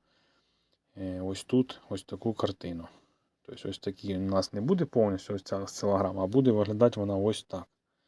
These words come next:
А якщо ось цей діод убрати, то ми получимо, що у нас пішов положительний імпульс, тірістор відкрився. Ми получили на аноді нуль, мінус. І відносно мінуса на аноду, якщо у нас приходить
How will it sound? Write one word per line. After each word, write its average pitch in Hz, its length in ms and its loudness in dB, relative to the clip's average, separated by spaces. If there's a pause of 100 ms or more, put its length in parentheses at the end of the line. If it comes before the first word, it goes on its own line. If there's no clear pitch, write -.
(340)
А 101 80 -6
якщо 104 340 6
ось 139 120 6
цей 135 220 8
діод 139 360 8
убрати, 170 340 8 (680)
то - 100 -10
ми 143 140 4
получимо, 113 540 4
що 110 160 2
у - 20 2
нас 101 200 2
пішов 110 400 -2
положительний 107 600 0
імпульс, 127 300 2
тірістор 117 480 2
відкрився. 101 640 -2 (720)
Ми 113 160 0
получили 107 500 2
на 104 100 4
аноді 95 880 2 (540)
нуль, 104 300 -2 (260)
мінус. 104 500 -4
І 117 100 -4
відносно 117 460 2
мінуса 117 440 2
на 107 180 8
аноду, 110 260 6
якщо 95 260 -2
у 104 40 2
нас 101 120 2
приходить 101 500 0